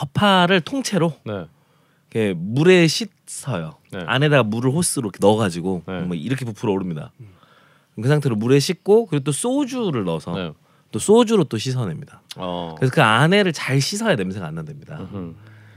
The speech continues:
Speaker 1: 그래서 이제 그거를 잘 씻어서 허파 고기를 넣고 그리고 이제 피하고 들기름 그리고 이제 야채들을 같이 넣어서 이제 짓는 밥이 있는데, 어, 피 냄새가 하나도 안 나고 정말 맛있는
Speaker 3: 음.
Speaker 1: 밥이라고 하고요.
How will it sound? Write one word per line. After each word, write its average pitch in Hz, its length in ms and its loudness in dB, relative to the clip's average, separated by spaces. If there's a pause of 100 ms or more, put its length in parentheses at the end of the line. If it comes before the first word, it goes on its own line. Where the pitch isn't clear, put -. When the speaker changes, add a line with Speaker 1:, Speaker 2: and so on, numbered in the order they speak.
(100)
Speaker 1:
그래서 120 240 -2
이제 117 100 -2
그거를 143 560 2 (380)
잘 135 280 0
씻어서 165 840 0 (500)
허파 175 400 4
고기를 120 440 2
넣고 101 480 4 (580)
그리고 104 240 -2
이제 95 360 2 (240)
피하고 165 760 2 (240)
들기름 127 500 6 (800)
그리고 95 200 -2
이제 92 160 0
야채들을 107 640 -2
같이 - 320 -10
넣어서 82 460 -8 (580)
이제 90 120 -6
짓는 117 340 0
밥이 101 320 -4
있는데, 90 560 -2 (560)
어, 107 220 2
피 - 200 -4
냄새가 208 440 2
하나도 226 460 2
안 120 120 2
나고 127 160 2
정말 127 380 2
맛있는 90 420 -2
Speaker 3:
음. 92 400 -6
Speaker 1:
밥이라고 90 400 0
하고요. 98 400 -4